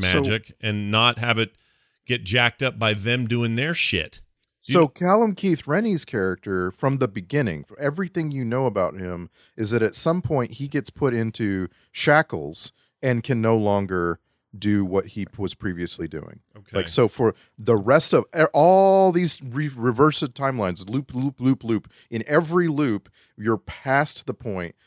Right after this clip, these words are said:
Speaker 1: where Callum Keith Rennie has gotten shackled away from being able to change anything.
Speaker 2: Okay.
Speaker 1: Right?
Speaker 2: Okay.
Speaker 1: So th-, that's, that's the, the solution to that. This apparently happened maybe before Evan was born or early, very early in Evan's life.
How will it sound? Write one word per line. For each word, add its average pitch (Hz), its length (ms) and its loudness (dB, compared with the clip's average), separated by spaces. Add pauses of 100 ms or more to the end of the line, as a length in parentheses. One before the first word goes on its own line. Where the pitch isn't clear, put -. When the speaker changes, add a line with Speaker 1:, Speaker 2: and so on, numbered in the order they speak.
(120)
Speaker 1:
where 107 120 -2
Callum 104 340 2
Keith 101 300 -10
Rennie 90 380 -8 (240)
has 104 140 -4
gotten 95 460 -2
shackled 95 400 -2
away 85 220 -4
from 82 220 -12
being 87 120 -10
able 80 140 -10
to 78 80 -12
change 80 240 -14
anything. - 320 -20 (160)
Speaker 2:
Okay. 110 260 -10
Speaker 1:
Right? 101 220 0 (180)
Speaker 2:
Okay. 95 200 -10
Speaker 1:
So 107 200 2
th-, 110 260 -8
that's, 147 300 2 (140)
that's 156 240 0
the, 120 180 0
the 104 200 -8
solution 107 920 -4 (300)
to 104 160 -2
that. 73 400 -4
This 110 220 -8 (100)
apparently 120 500 -4
happened 101 460 -4 (260)
maybe 107 240 -2
before 101 380 -4
Evan 92 260 -4
was 80 140 -8
born 73 500 -10
or 82 380 -4 (200)
early, 95 420 -4
very 92 440 -2
early 87 320 -4
in 82 100 -10
Evan's 76 380 -14
life. 67 300 -16